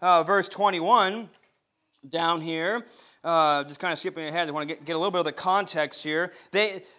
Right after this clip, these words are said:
they will pass through the land. These are, this is Israel. And, and, and, and look, look at the result of this judgment. "Greatly distressed." There's a, there, there,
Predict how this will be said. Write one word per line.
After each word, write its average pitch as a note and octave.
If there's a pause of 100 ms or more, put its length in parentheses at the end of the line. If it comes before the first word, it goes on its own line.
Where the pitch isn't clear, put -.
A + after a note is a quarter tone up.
(100)
they G3
will G#3
pass A#3
through A#3
the G3+
land. G#3
These G#3
are, G3+
this F3+
is F3
Israel. F#3 (580)
And, F#3+
and, G#3+
and, G#3+
and G#3
look, B3+
look B3
at D#4
the C4+
result A#3
of A3+
this G#3
judgment. E3
"Greatly B3
distressed." - (760)
There's D#3+
a, F#3 (120)
there, F#3
there, F3+